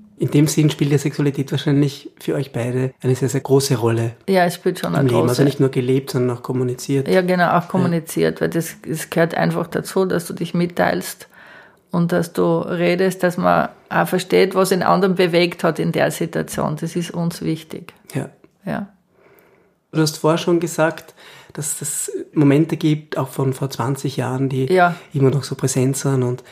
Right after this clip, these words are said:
Speaker 1: und einfach so schön, weil sie so berührend waren und so
Speaker 2: Ja.
Speaker 1: tief gegangen sind. Gibt's da ein, zwei Momente, die du teilen möchtest?
Speaker 2: Ja, es gibt ein paar sehr nette Momente, muss ich sagen.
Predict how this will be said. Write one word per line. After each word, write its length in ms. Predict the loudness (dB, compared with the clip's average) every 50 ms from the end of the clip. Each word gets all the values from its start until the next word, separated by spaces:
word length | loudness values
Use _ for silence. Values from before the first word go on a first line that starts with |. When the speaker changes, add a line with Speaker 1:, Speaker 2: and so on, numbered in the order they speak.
| -20 -20 -20 -20 -18 -8 -4
Speaker 1:
und 80 | -4
einfach 140 | -4 -4 -4
so 100 | -6 -6
schön, 320 | -4 -2 0 0 2 2
weil 100 | 0 0
sie 120 | -2 -6 -10
so 240 | -8 -6 -6 -6 -8 -8 -6
berührend 460 | -4 0 2 2 2 4 4 2 4
waren 180 | 4 4 4
und 100 | 4 2
so 60 | 2 2
Speaker 2:
Ja. 160 | 2 2 2
Speaker 1:
tief 80 | 2
gegangen 380 | 2 0 0 0 2 2 0 0
sind. 300 | 2 2 2 2 2 0 -8 -16 -20 -20 -20 -20 -20 _ _
Gibt's 280 | -6 -6 -6 -6 -6 -4
da 100 | -2 -2
ein, 160 | 0 0 0
zwei 120 | 0 2 2
Momente, 420 | 4 4 4 4 2 2 0 -2
die 120 | -2 -2 -2
du 200 | 0 0 -2 -2 -4 -6
teilen 460 | -2 -2 0 2 2 2 2 2 0 -2 -4 -8 -4 0
möchtest? 880 | 2 2 2 0 -2 -4 -2 -2 -4 -4 -4 -4 -4 -4 -6 -10 -6 0
Speaker 2:
Ja, 220 | 2 4 4 4
es 200 | 2 0 -2 -2
gibt 320 | -2 -4 -4 -4 -6 -12 -16 -18 -20 -16 -8 -6
ein 120 | -6 -4
paar 200 | 0 0 0 0
sehr 180 | 0 0 0 0
nette 340 | 2 2 0 0 0 0
Momente, 520 | 0 2 2 2 2 2 2 0 0 -2 0
muss 200 | 0 0 -2 -4
ich 100 | -6 -4
sagen. 320 | -2 0 0 2 0 0